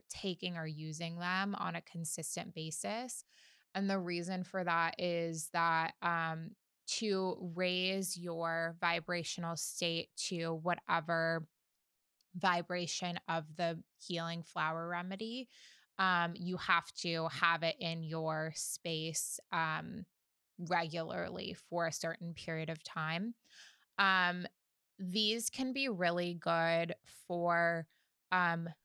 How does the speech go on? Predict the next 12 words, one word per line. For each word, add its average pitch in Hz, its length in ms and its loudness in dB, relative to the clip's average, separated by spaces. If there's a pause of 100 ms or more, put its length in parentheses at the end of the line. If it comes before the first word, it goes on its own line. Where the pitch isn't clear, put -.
(100)
clearing 196 800 2 (180)
patterns 202 1000 2 (100)
or, 170 640 4
um, 175 580 2 (480)
if 202 220 0
you're 185 460 4 (180)
feeling 190 500 0
like 170 380 -2
you're 170 640 0
in, 165 580 -2 (480)
um, 170 640 2 (760)
a 170 600 6